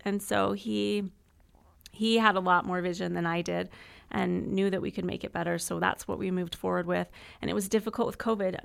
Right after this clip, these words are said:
getting, you know, business license and all of that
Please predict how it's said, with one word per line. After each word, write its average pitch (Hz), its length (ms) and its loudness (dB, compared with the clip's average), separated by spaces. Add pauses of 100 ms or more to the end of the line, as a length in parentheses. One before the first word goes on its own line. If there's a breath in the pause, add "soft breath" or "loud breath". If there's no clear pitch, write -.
(100)
getting, 185 540 -2
you 190 120 -4
know, 170 140 -6 (100)
business 202 400 2
license 185 460 -2
and 185 80 -4
all 180 180 -2
of 175 120 -8
that 180 260 -4